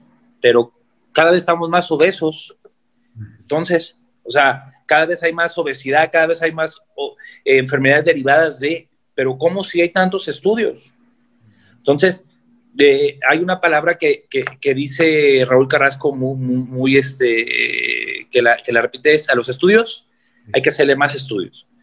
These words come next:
Entonces, eh, a veces establecer o dar por verdad absoluta ciertas cosas, caemos en un error, porque a veces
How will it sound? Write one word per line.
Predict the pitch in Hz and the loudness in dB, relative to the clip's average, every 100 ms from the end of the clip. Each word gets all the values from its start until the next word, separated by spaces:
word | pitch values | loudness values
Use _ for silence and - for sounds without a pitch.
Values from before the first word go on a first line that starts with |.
| _ _ _ | _ _ _
Entonces, | - 135 139 165 160 _ _ _ - | -4 -2 2 0 0 _ _ _ -2
eh, | 135 131 135 | 0 2 2
a | 143 | 4
veces | 160 185 | 2 0
establecer | 185 - 143 131 131 156 160 165 - | -4 0 0 0 -4 0 2 2 0
o | 139 | 0
dar | 135 139 - | 2 0 0
por | 175 170 - | -2 -2 -2
verdad | 135 127 - | 0 2 2
absoluta | 165 - 139 139 135 | 0 -2 -4 -2 -4
ciertas | - 165 165 175 | 0 0 -2 -6
cosas, | - 165 165 170 - | -4 -2 0 -2 -2
caemos | - 135 143 - | 0 0 0 -6
en | 139 131 | -4 -2
un | 147 | 0
error, | 151 127 156 160 | 2 4 2 2
porque | 127 - 123 110 _ - _ _ | -6 0 -2 -2 _ -20 _ _
a | 120 | 0
veces | 131 139 185 - | 2 0 -4 -10